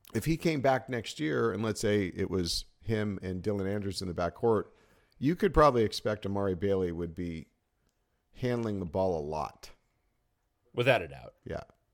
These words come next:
Speaker 1: So I don't know. It's interesting. Um, and
Speaker 2: It, it's, and the, the problem for both the, with both Bailey and Bona is the time. It's gonna take some time because they're going to go through at least some portion of this process.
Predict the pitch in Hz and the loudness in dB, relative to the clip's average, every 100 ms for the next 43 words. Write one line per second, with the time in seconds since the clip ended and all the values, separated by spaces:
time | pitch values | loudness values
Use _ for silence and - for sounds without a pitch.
0 | _ _ _ _ _ _ _ _ _ - | _ _ _ _ _ _ _ _ _ -4
1 | 139 170 208 220 220 107 - 123 170 180 | 0 4 6 6 6 4 0 -4 -2 -4
2 | 156 - 95 76 - 104 110 110 107 110 | -4 -4 -4 -4 -8 -2 0 0 -4 -10
3 | _ _ _ _ _ - 123 127 131 151 | _ _ _ _ _ -4 2 2 2 0
4 | 147 - 156 160 156 - - 143 175 175 | 0 -2 -2 0 -2 -4 -4 0 6 6
5 | 202 190 - 135 127 123 - 123 120 113 | 6 -2 -8 -2 0 0 -4 -10 -6 -4
6 | 123 101 120 101 104 123 143 143 127 98 | -4 0 0 0 -2 -2 -2 -2 0 0
7 | 95 92 90 - - 104 101 92 - 98 | 0 -2 -6 -10 -6 -2 -2 -4 -8 -10
8 | - 95 69 - - _ _ - 95 - | -4 -4 -4 -8 -20 _ _ -10 -4 0
9 | 127 123 110 - 95 - - - _ _ | 0 0 -2 -4 -12 -10 -12 -14 _ _
10 | _ - 101 101 90 117 127 120 113 101 | _ -12 -4 -4 0 4 4 4 0 -2
11 | 95 92 - 90 87 82 87 _ _ - | -2 -2 -2 -8 -8 -8 -12 _ _ -6
12 | 95 110 110 - 101 - 101 - 85 76 | -6 -4 -6 -2 -2 0 -4 -4 -12 -14
13 | - - - - - - | -8 -6 -6 -12 -20 -20